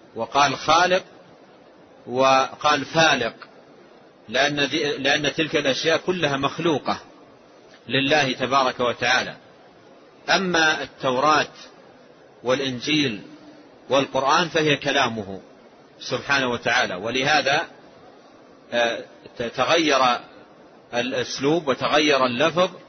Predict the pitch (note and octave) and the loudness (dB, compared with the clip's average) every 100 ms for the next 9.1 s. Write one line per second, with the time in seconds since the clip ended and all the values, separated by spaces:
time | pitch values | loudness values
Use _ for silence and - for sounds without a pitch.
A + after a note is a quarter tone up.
0 | - - - - - - - - - - | -20 -20 -20 -20 -20 -20 -20 -20 -20 -20
1 | - - D3+ D3+ C#3 C3+ D3 C3+ B2+ C#3 | -8 0 2 2 0 0 -2 -2 -2 -2
2 | C#3+ - - - B2 B2 B2+ D#3 D3 C3+ | -2 -10 -20 -8 -4 -2 -2 -2 -2 0
3 | D3+ D3+ D#3 - - - - - - - | -2 -2 -10 -16 -20 -20 -20 -20 -20 -20
4 | - - - - - - - G#2+ B2 C#3+ | -20 -20 -20 -20 -20 -20 -20 -6 0 0
5 | D3 C#3+ C#3 C#3+ - - C3 - C#3 B2+ | 0 0 0 0 -8 -16 -14 -2 0 2
6 | C3+ D#3+ E3+ - - - - - - - | 4 2 2 -6 -20 -20 -20 -20 -20 -8
7 | A#2+ C3 B2+ A2 C3 D3 E3 F3 - - | -4 -4 -4 -6 -2 0 0 -2 -12 -20
8 | - - - A2 C3+ B2+ B2+ C3 D3 E3 | -20 -20 -16 -2 -2 0 -2 2 2 2
9 | F#3 | -2